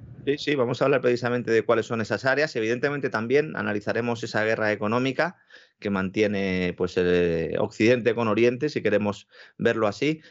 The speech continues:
También vamos a desvelar la verdad de los dólares realmente que tiene China y la deuda de Estados Unidos que realmente tiene China, que también hay mucha desinformación al respecto, y comentaremos si realmente puede ser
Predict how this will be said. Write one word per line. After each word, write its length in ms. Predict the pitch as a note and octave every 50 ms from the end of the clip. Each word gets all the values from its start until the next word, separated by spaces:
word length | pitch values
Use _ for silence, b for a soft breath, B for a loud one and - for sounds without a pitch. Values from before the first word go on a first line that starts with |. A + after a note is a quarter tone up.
| B _
También 480 | - A#2+ A#2+ B2+ C3 E3 A3 B3 B3 A#3
vamos 240 | A3+ A3+ G#3+ - G3+
a 80 | F#3
desvelar 480 | F3 E3 D#3 D3 D3 C#3 D#3 E3+ E3+ E3+
la 100 | E3 D3+
verdad 480 | C#3 B2+ A#2+ B2 C#3 D#3+ E3 E3 D3+
de 80 | C#3 B2+
los 160 | B2 B2+ B2
dólares 420 | A#2+ D3+ D#3+ D#3+ D3 C#3+ C#3 B2+ A2+
realmente 400 | B2+ B2+ C3 C3+ C#3 C#3 C3+ G#2+
que 120 | A#2 A2+
tiene 240 | - C3+ B2 A#2 G2
China 360 | - - C#3+ C#3 B2+ A#2+ A2+
y 60 | A2
la 140 | G#2+ G#2+ G#2+
deuda 340 | B2 C3+ C#3 C3+ B2 A#2 A#2
de 80 | A2+
Estados 320 | A2 - - A#2 A#2 A2+ -
Unidos 300 | A2 A2+ A2+ A2+ G#2 -
que 100 | A2 G#2
realmente 400 | G2+ G#2+ G#2+ A2 G#2+ G#2 G#2 G2
tiene 240 | G2 G#2+ G2+ F#2+ F2
China, 340 | - G#2+ G#2+ A#2+ B2 - B B B B B B B
que 120 | - A2+
también 280 | - G#2 G2+ A2 A#2 A#2
hay 120 | A#2 A2+
mucha 340 | A2+ A#2 A2+ A2+ - A2+ G#2+
desinformación 640 | G#2 G#2 - A2 G#2 - G#2 G2+ F#2+ F#2 - A2+ A2
al 140 | G#2+ G#2 G2
respecto, 420 | G2 F#2 - - G#2+ G#2 - -
y 60 | C3+
comentaremos 580 | - A#2 G#2+ G2+ G2+ F#2 G#2 G#2 B2+ C3+ C#3 A#2+
si 80 | C3
realmente 460 | A2+ A#2 A#2 A#2 A#2 A#2+ A#2 G#2+ G#2+ G2+
puede 180 | - A2 G#2
ser 320 | G2+ - A#2 G#2 G#2 A2